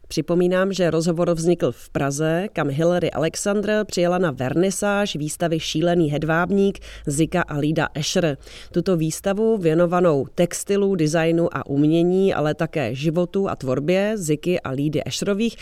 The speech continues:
můžete aktuálně vidět v Pražském umělecko-průmyslovém muzeu. A studentský design, který byl v rozhovoru zmíněný, uvidíme už brzy, mimo jiné například na Fashion Weeku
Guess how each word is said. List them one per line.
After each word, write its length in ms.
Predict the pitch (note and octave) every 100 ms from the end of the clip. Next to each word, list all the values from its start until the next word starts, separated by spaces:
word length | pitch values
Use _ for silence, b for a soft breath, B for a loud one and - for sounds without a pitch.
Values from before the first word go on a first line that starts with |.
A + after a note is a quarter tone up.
| B B
můžete 340 | G3 G#3+ G#3+ -
aktuálně 580 | B2+ - G#3 G#3 G#3
vidět 280 | F#3+ E3+ C#3
v 120 | -
Pražském 500 | - F3 - - F#3+ -
umělecko-průmyslovém 1160 | D3+ D#3+ D#3 - F3 C#3+ D3 C#3+ D3 D3+ D#3
muzeu. 500 | D#3 D#3 D#3 G#3 E3+ C#3 - B B B
A 100 | C#3+
studentský 580 | - F3 F3+ F3 F3+ D#3+
design, 560 | D3+ D#3 D#3 E3+ A3
který 300 | - D#3 D#3+
byl 200 | D#3+ D3
v 40 | C3+
rozhovoru 440 | C#3+ F3 F3+ D3+
zmíněný, 680 | C#3 C3+ C#3 D3 D#3 F#3+ G3+
uvidíme 480 | F3 F#3 F#3+ G3+
už 220 | - C#3 C3+
brzy, 520 | D#3+ E3+ G3 A3+ B3 -
mimo 280 | D3+ D#3 C3
jiné 360 | B2+ E3+ G#3 A3
například 640 | F#3+ - F#3 F3+ E3 C3
na 60 |
Fashion 420 | A#2 - - E3+ F3+
Weeku 340 | E3 A3+